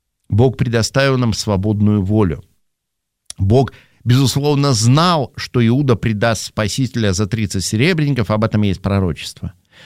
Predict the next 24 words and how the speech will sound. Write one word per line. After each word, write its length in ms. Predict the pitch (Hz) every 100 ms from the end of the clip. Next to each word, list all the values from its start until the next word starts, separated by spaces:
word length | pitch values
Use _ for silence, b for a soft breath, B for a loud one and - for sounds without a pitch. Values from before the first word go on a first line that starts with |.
| B B -
Бог 240 | 160 143
знал, 720 | 101 113 143 175 175 156 131
что 300 | - - 131
воины 500 | 101 139 180 175 151
будут, 640 | 110 90 127 135 135 - -
а, 300 | 131 135 123
делить 400 | 104 123 135 -
его 120 | 117
одежды, 340 | 117 143 120 113
бросать 400 | 104 95 123 90
жребий. 520 | 95 131 95 85 - _ _ _ _
Тоже 300 | - 113 110
это 160 | 104 98
предсказано. 680 | 113 104 - 131 90 76 - B B B B B _
А, 420 | 107 107 107 101 - -
но 600 | 147 131 170 165 101 90 - _ _ _ _ _ _ _ _ -
эти 280 | 156 147
поступки 540 | 139 143 120 202 180 165
они 220 | 143 147
совершили 800 | - 139 135 110 - 160 170 160
по 160 | -
своей 640 | 113 - 117 107 104 113 113
свободной 920 | - - 107 87 90 87 87 92 80 _ _ _
воле. 360 | 95 95 67